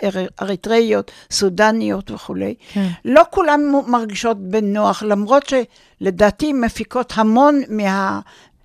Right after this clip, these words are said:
Speaker 2: מגוון.
Speaker 1: הזה שאת חיה בו, וללמוד מהתרבויות השונות.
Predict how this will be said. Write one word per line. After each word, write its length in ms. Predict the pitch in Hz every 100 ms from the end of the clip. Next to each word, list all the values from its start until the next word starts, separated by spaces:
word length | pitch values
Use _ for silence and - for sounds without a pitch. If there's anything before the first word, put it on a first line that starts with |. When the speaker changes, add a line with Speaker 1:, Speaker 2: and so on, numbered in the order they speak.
| -
Speaker 2:
מגוון. 640 | 202 254 190 208 220 240 262
Speaker 1:
הזה 260 | 180 220
שאת 280 | - 208 -
חיה 360 | - 226 233 208
בו, 280 | 185 202 - - - 180
וללמוד 540 | 208 202 202 226 233
מהתרבויות 760 | 220 202 196 190 190 196 190
השונות. 520 | 214 - 190 180 185